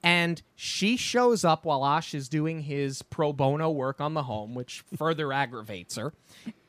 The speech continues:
all right? And the airing of her grievances about Osh, she's brutal.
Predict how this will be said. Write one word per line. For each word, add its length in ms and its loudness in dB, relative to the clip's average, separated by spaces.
all 60 4
right? 240 4
And 440 8
the 300 -2
airing 400 6
of 220 4
her 160 2
grievances 720 -2
about 320 0
Osh, 500 -2
she's 720 -10
brutal. 680 -2